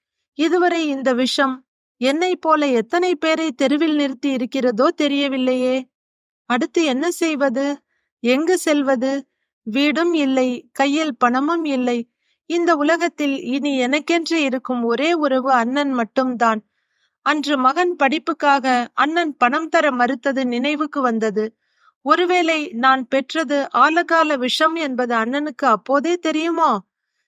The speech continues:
வேறு வழி இல்லை. என் உடம்பே இப்போது எனக்கு பாரமாக தெரிய, இந்த பெட்டிகளை தூக்கிக் கொண்டு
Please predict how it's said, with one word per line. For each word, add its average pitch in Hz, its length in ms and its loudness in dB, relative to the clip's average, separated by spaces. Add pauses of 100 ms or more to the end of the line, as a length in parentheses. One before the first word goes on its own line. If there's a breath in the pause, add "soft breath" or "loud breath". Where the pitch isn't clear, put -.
(120)
வேறு 330 340 2
வழி 285 300 2
இல்லை. 240 320 2 (520)
என் 294 220 0
உடம்பே 302 540 2
இப்போது 294 380 0
எனக்கு 247 400 -2
பாரமாக 294 640 2
தெரிய, 285 520 -2 (440)
இந்த 320 240 -2
பெட்டிகளை 320 540 -2
தூக்கிக் 285 420 -6
கொண்டு 233 420 -2